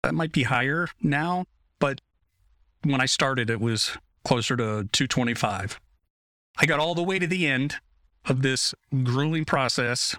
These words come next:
When I say grueling, I mean expression of interest, then an application, then a video recorded interview, then an in-person video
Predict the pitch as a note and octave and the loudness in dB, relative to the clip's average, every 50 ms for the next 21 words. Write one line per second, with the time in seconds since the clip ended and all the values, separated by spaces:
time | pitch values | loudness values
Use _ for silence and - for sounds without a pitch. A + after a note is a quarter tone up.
0 | - _ - C3+ C#3 C#3 - E3 D#3 D3 F3+ F#3 G3 F#3 E3 D3 C#3 C#3 C3+ C3+ | -6 _ 0 0 2 2 2 0 0 0 -2 -2 0 0 0 0 0 0 0 0
1 | C3+ C#3 C#3+ C#3 C3+ C3+ A#2+ - _ _ _ _ _ _ _ _ _ _ _ _ | 0 0 0 0 -2 -4 -4 -6 _ _ _ _ _ _ _ _ _ _ _ _
2 | _ _ - - C#3 - - - - _ - E3+ D#3 D3+ C#3 - - E3 D#3 D3+ | _ _ -4 -2 0 0 0 -2 -2 _ 0 0 2 2 2 0 0 2 2 0
3 | D3 D#3+ - D3 C#3 B2+ - F#3+ E3 C#3+ C3+ - - B2 A2 - - - - C#3 | 0 0 0 0 -2 0 0 0 0 0 0 2 2 2 2 0 0 0 0 0
4 | C#3 C3+ C#3+ C3+ C3+ - - C#3+ B2+ - - - - D#3 D#3 C#3+ - - - - | 0 2 0 0 0 0 -2 -4 -2 -2 -2 -2 0 0 0 0 0 0 2 2
5 | C3 A#2 A2 A2 G#2 G#2 G#2 A#2+ C3 C3+ C3+ B2+ A#2+ A2+ A#2+ A#2+ C3+ D#3 D3+ D3 | 2 2 2 0 0 0 0 0 0 0 0 -2 -2 -2 -2 0 0 0 0 0
6 | D3 C3+ A#2+ A#2 A2+ A2 G#2+ A2 A2 - _ _ _ _ _ _ _ _ - C3+ | 0 0 0 0 -2 -2 -2 -4 -6 -8 _ _ _ _ _ _ _ _ 0 0
7 | B2 B2+ - - - - D3+ D3 C#3+ C#3 C3 A#2+ A2+ A2+ - - - _ _ _ | 0 0 0 -2 0 0 0 0 0 0 0 0 0 -2 -4 -4 -10 _ _ _
8 | _ _ _ - - B2 A#2+ A#2 A#2 G#2+ A2+ B2 A#2 A#2 A2 G#2+ G#2+ G#2 G2+ G2+ | _ _ _ 0 2 2 2 2 0 0 0 0 0 0 0 0 0 -2 -2 -4
9 | - - - _ _ _ _ _ _ _ - D3+ C#3+ C#3+ C#3 C#3 C#3 C3+ B2+ - | -6 -10 -16 _ _ _ _ _ _ _ 0 0 2 2 2 0 0 -2 -4 -6
10 | - _ _ _ - - C#3+ C3+ C3 A#2+ - C#3 C#3+ C#3+ C3+ - - - C#3 B2+ | -10 _ _ _ -4 -2 0 0 0 0 0 0 0 2 0 0 0 0 0 0
11 | B2 A#2+ A#2+ A2+ - - _ _ _ _ - D3+ B2 A#2+ A#2 B2 B2 B2 A#2+ A#2 | 0 0 0 -2 -4 -6 _ _ _ _ -8 -4 -2 0 2 4 4 4 2 2
12 | A2+ A2 G#2+ G#2 G#2+ G#2 | 0 0 0 0 -2 -2